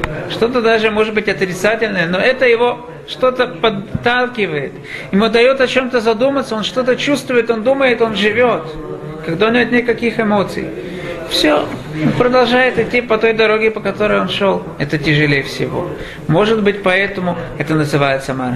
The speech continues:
Хишван. Но какая, какие у нас есть в руках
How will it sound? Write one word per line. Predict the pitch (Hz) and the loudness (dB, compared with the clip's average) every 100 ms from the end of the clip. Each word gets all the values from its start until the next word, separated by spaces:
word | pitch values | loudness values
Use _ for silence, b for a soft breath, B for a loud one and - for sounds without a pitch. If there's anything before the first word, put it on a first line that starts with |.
| 139 | -4
Хишван. | 135 - 120 117 - - - - B B B 156 | -4 -4 -2 -4 -6 -10 -10 -10 B B B 2
Но | 226 | 2
какая, | 247 254 269 311 330 320 269 | 2 0 2 2 2 0 -2
какие | 240 233 269 | -4 -4 -4
у | 302 | -4
нас | 269 262 247 247 | -2 -2 -2 -4
есть | 262 254 226 | -2 -2 0
в | |
руках | 233 226 247 240 | 0 2 2 0